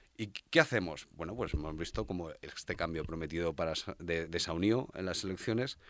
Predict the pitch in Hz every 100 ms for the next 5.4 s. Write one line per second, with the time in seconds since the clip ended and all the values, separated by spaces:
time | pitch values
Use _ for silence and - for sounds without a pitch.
0 | - - - - 95 127 101 101 71 -
1 | 76 76 - - 62 - - - 80 73
2 | 76 76 76 87 98 - - _ _ -
3 | 90 80 78 78 - 82 - 104 90 87
4 | 80 76 85 78 78 85 85 90 73 -
5 | 67 71 71